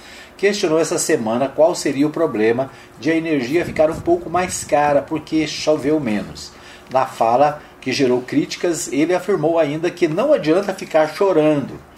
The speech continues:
pois a população terá que arcar com o aumento do custo de produção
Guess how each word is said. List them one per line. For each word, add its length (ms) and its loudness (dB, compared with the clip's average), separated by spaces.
pois 340 4
a 80 4
população 580 2
terá 280 4
que 120 0
arcar 640 2
com 200 0
o 100 0
aumento 520 2
do 120 -6
custo 420 -8
de 80 -8
produção 680 0